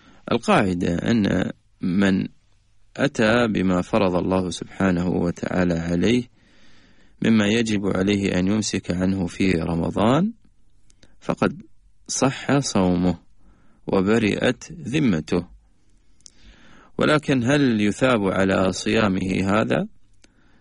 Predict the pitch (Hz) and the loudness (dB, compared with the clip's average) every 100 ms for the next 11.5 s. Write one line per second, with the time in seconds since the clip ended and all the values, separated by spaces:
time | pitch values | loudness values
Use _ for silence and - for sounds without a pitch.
0 | _ _ _ _ _ _ - - 85 80 | _ _ _ _ _ _ 0 0 0 0
1 | 95 120 131 147 - 147 120 101 95 92 | 2 2 0 -4 -2 2 2 4 2 2
2 | - 98 - 117 92 92 90 87 90 110 | 0 -2 0 0 2 0 0 0 0 0
3 | - - 107 120 95 87 92 95 - - | -4 -4 2 2 2 2 0 0 -2 -2
4 | 92 92 - 113 143 160 - _ _ _ | 0 0 0 2 2 0 -6 _ _ _
5 | _ _ - _ _ _ _ - _ 110 | _ _ -20 _ _ _ _ -20 _ 0
6 | 104 - - 92 - 135 - 95 87 85 | 2 2 -2 -4 -2 -4 -2 -2 0 -2
7 | - - - _ _ - 104 107 92 - | -6 -16 -20 _ _ -2 2 2 0 0
8 | 98 95 - 92 87 92 110 139 139 90 | 0 0 -2 -4 0 2 2 2 0 -2
9 | - 95 92 82 87 90 110 131 131 127 | 0 0 2 0 0 2 4 2 0 0
10 | 151 131 92 85 - 92 101 123 - 90 | 0 2 2 0 -2 0 2 0 0 -2
11 | - 87 85 113 | -2 -2 -2 -4